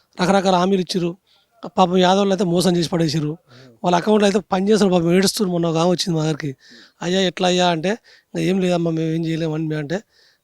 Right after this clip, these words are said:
మొన్న మా టీఆర్ఎస్ పార్టీ మా స్థానిక నాయకులే కలెక్టర్ కాడికి పోయి ఇచ్చిర్రు. యాదాద్రి జిల్లా కలెక్టర్ కాడికి పోయి, "మా లక్కారం సంబంధించిన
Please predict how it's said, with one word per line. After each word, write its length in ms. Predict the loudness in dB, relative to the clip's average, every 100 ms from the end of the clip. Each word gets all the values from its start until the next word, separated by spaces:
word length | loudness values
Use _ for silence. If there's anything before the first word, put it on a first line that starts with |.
| -4
మొన్న 240 | 0 2
మా 360 | 2 2 2 2
టీఆర్ఎస్ 420 | 2 0 2 0 0
పార్టీ 180 | 0
మా 140 | 2 0
స్థానిక 380 | 0 -2 0 0
నాయకులే 440 | 2 2 2 0
కలెక్టర్ 340 | 0 -4 -2
కాడికి 160 | 0 4
పోయి 120 | 2
ఇచ్చిర్రు. 300 | 2 -2 -6 -10 _ _ _ _ -20 _
యాదాద్రి 300 | -2 2 2
జిల్లా 160 | 0 0
కలెక్టర్ 220 | 0 0
కాడికి 140 | 2 4
పోయి, 200 | 2 0 -8 -20 -20 -4
"మా 80 | 0
లక్కారం 420 | 0 2 2 2
సంబంధించిన 680 | 0 0 2 2 2 2